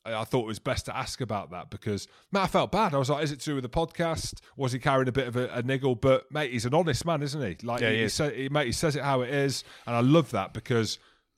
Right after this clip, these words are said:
Speaker 1: mate, he'd be fucking raging. You know what I mean? You'd be
Speaker 2: Yeah.
Speaker 1: gutted if you, if you, you know, player of the, player of the, um,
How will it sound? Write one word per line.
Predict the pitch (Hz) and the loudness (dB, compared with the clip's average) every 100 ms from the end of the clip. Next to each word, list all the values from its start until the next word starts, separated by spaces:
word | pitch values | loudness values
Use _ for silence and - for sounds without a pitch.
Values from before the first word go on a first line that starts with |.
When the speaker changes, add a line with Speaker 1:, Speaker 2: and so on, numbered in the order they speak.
| _ | _
Speaker 1:
mate, | 170 147 113 | -4 -4 -4
he'd | 151 143 | -8 -10
be | |
fucking | - - - 92 90 104 | -14 -16 -12 -10 -10 -2
raging. | 143 233 196 - - _ - | 0 2 0 -6 -10 _ -6
You | 151 | -4
know | |
what | 180 208 | -2 -2
I | |
mean? | 190 | -2
You'd | 117 | -2
be | |
Speaker 2:
Yeah. | 110 | 0
Speaker 1:
gutted | 180 175 160 | 0 0 -4
if | 127 | -2
you, | 131 | -2
if | 120 | -4
you, | 135 | -4
you | 127 160 | -6 -4
know, | 117 | -4
player | - 151 139 | -2 -2 0
of | 131 | 0
the, | 127 - - - - - - 123 - | -4 -12 -20 -20 -20 -18 -16 -4 6
player | 165 147 | 8 8
of | 127 | 6
the, | 131 117 | 2 2
um, | 120 117 110 101 | 2 2 0 -4